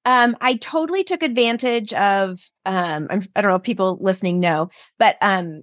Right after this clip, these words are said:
Brian offered the opportunity for us to meet with a speaking coach, and I totally took advantage of that opportunity. And I feel like it really, um, helped me to, like, solidify things and make it more, like,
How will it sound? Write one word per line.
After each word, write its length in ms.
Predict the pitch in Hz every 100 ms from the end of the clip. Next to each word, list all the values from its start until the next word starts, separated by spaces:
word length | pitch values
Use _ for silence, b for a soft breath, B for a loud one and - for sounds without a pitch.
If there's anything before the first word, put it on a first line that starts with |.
| _
Brian 420 | 202 269 285 269 233
offered 520 | 214 240 240 202 190
the 60 |
opportunity 600 | 175 190 196 403 359 220
for 240 | 233 220 202
us 280 | 202 214 -
to 600 | 247 202 196 190 190 -
meet 220 | 190 233
with 220 | 196 196
a 100 | 147
speaking 380 | 185 302 311 226
coach, 480 | 170 160 170 - - _ _ -
and 260 | 202 202
I 140 | 180 185
totally 520 | - - 330 302 277
took 140 | 262
advantage 320 | 220 202 196 196
of 60 |
that 180 | 180 143
opportunity. 680 | 175 185 180 156 156 160 b b b -
And 440 | 202 185 170 175
I 140 | - 208
feel 140 | 214
like 160 | 196 185
it 140 | 170
really, 520 | 190 190 185 180 170 - _ _ _ _ _ -
um, 420 | 185 160 143 147 -
helped 420 | 185 233 226 -
me 180 | 214 202
to, 80 | 208
like, 280 | 170 156 -
solidify 680 | - 170 165 233 330 330
things 600 | 330 339 339 330 330 320 -
and 200 | 202 196
make 220 | 190 190
it 180 | 180 -
more, 580 | 190 180 170 170 160 - _ _ _ _
like, 460 | 165 160 135 -